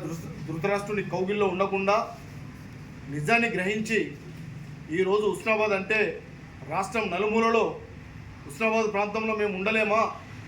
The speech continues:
మేము ఆ ప్రాంతంలో ఉంటే ఎంత బాగుండు, ఆ ప్రాంతంలో పొన్నం ప్రభాకర్ అంత నాయకుడు మాకుంటే ఎంత బాగుండు" అని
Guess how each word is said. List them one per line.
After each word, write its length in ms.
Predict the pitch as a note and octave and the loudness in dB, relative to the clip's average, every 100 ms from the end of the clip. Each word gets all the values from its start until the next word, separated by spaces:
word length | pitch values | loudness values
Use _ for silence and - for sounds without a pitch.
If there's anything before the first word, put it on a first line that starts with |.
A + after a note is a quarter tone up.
| - - | -14 -6
మేము 220 | F3 G#3+ G3+ | 0 4 4
ఆ 20 | |
ప్రాంతంలో 520 | G3+ F#3+ A3+ A3 A3+ | 4 2 2 2 2
ఉంటే 220 | G#3 G3 A3+ | 0 2 2
ఎంత 140 | G3+ A3 | 2 2
బాగుండు, 500 | G3+ G#3+ A3 G#3+ B3 A3 - - - - - | 4 4 4 2 4 2 -2 -12 -14 -14 -4
ఆ 80 | E3+ | -2
ప్రాంతంలో 540 | - G3 A3 A3 A3 | 2 2 2 0 0
పొన్నం 340 | G#3+ G#3 A3+ A3+ | 0 0 0 0
ప్రభాకర్ 440 | A3 A3 G#3+ G#3+ | 2 2 4 2
అంత 100 | G#3+ | 0
నాయకుడు 480 | G3+ F#3+ B3 B3 A#3+ G3+ - - - - - - - - D#3+ | 0 4 4 4 4 2 -2 -12 -16 -16 -16 -16 -16 -14 -2
మాకుంటే 340 | G3 G3+ G#3 A3 | 0 0 0 0
ఎంత 140 | G3 B3 | 2 4
బాగుండు" 320 | A3+ A3 G#3+ G#3 | 4 4 2 0
అని 200 | G#3 | 2